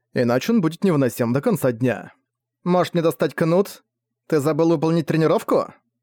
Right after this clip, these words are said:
Тритон громко застонал. «Ты опять за свое! На стену! Быстро!» Тритон прыгнул через комнату и повис на стене, удерживая вес на руке, прилипшей к стене над его головой.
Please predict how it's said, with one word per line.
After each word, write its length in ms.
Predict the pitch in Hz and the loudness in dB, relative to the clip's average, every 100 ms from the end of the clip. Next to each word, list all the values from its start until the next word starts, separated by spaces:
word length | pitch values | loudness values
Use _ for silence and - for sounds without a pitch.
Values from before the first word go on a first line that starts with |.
| _ _ _ - | _ _ _ -4
Тритон 440 | 120 113 120 165 | -2 0 2 2
громко 340 | 180 131 120 | 2 -2 -2
застонал. 640 | 123 123 - 131 110 57 - _ _ _ _ _ | -4 -2 -2 -2 -2 -4 -12 _ _ _ _ _
«Ты 100 | - | -4
опять 420 | 120 131 180 190 | -2 0 2 2
за 100 | 143 | 0
свое! 560 | 143 160 151 143 123 76 - _ _ _ | -2 0 2 4 2 -2 -12 _ _ _
На 180 | 185 185 | -2 0
стену! 480 | 170 - 170 139 120 - | 0 -2 0 2 0 -6
Быстро!» 680 | - 170 220 - 151 135 113 - _ _ _ _ _ - | -6 0 2 2 0 -2 -4 -10 _ _ _ _ _ -8
Тритон 360 | 117 160 233 | -6 -2 -2
прыгнул 400 | - 202 175 135 | 0 -2 0 0
через 260 | - - - | -2 -8 -4
комнату 380 | 247 220 156 135 | -2 0 0 0
и 60 | |
повис 320 | - 123 185 | -2 -2 -2
на 100 | 139 | -2
стене, 520 | 127 - 131 175 117 - _ _ _ | -6 -4 0 2 0 -6 _ _ _
удерживая 560 | 127 117 220 135 139 131 | -6 -2 -2 0 2 2
вес 260 | 127 160 | 2 0
на 80 | 139 | 0
руке, 300 | 123 113 233 | -2 0 -2
прилипшей 480 | - 123 214 - 139 | 0 -2 -2 -2 -4
к 60 | - | -4
стене 260 | - 165 | -2 0
над 140 | 160 127 | 0 0
его 220 | 135 139 | 0 0
головой. 600 | 131 123 113 120 87 | 2 2 2 0 -2